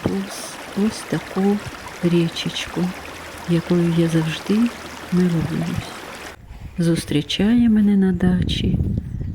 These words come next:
оця проста біла троянда, яку колись дуже-дуже давно я принесла з лісу. Як вона туди потрапила,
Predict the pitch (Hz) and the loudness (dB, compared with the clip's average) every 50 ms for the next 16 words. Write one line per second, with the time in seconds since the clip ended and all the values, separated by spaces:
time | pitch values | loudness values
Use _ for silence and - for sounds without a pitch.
0 | - - 165 160 - - - 165 160 - - - 151 151 - - - - - 160 | -4 -2 -2 -2 -2 0 -2 0 0 0 -2 -4 -6 -10 -10 -8 -8 -6 -2 0
1 | 196 226 240 240 - - - - - - - - - - - - - - 170 - | 2 2 2 0 -2 -4 -2 -2 -2 -2 -2 -2 -2 -2 -2 -2 -2 0 2 4
2 | - 185 190 185 180 180 180 - - - - 170 165 160 151 151 143 151 151 151 | 4 4 4 4 4 2 0 -2 -6 -4 -2 -2 0 0 2 0 2 2 0 0
3 | 151 - - 160 156 - - - - - - - - - 170 160 - - 180 170 | -2 -4 -4 -6 -6 -6 -10 -12 -10 -10 -10 -8 -4 -4 -4 -4 -4 -6 -8 -8
4 | - - 170 165 165 170 190 214 220 214 - - - - - 180 208 220 220 214 | -4 -2 0 2 2 4 4 2 2 0 -2 -4 -6 -2 0 0 2 4 4 2
5 | 202 - - 180 165 156 156 160 160 160 160 156 143 147 - 156 156 156 156 160 | 2 2 0 -2 -2 0 0 2 2 2 2 0 0 0 0 2 2 4 4 4
6 | 180 220 247 254 254 - - - - - - - - - - - - - - - | 4 4 4 2 0 -4 -10 -18 -20 -20 -20 -20 -18 -16 -14 -14 -14 -14 -14 -14
7 | - - - 175 165 180 190 208 214 214 - - - 170 165 160 151 160 170 - | -8 -4 0 2 4 4 4 4 2 0 0 -2 -4 -4 -4 -4 0 2 2 2
8 | - - - - - 180 170 170 - - - - - - - - 170 156 - 160 | 2 0 -6 -8 -6 -6 -8 -8 -8 -10 -12 -14 -14 -14 -8 -4 -4 -2 -2 0
9 | 160 - 165 160 151 - - - - - 165 175 - _ - - - - _ _ | 0 2 2 0 0 -2 -6 -10 -10 -12 -14 -14 -16 _ -20 -20 -20 -20 _ _
10 | - - - - - - - - - - - - - - - - - - 160 160 | -20 -20 -20 -20 -20 -20 -20 -20 -20 -20 -20 -20 -20 -20 -20 -18 -10 -6 -2 0
11 | 170 185 202 214 - - 196 190 185 185 185 185 - 180 170 180 180 - - - | 2 2 2 2 2 2 2 4 4 4 2 2 0 0 0 0 0 -2 -2 -4
12 | - - 165 170 170 165 - - 165 170 170 165 170 | -4 -2 -2 0 0 0 -2 -4 -6 -6 -6 -6 -6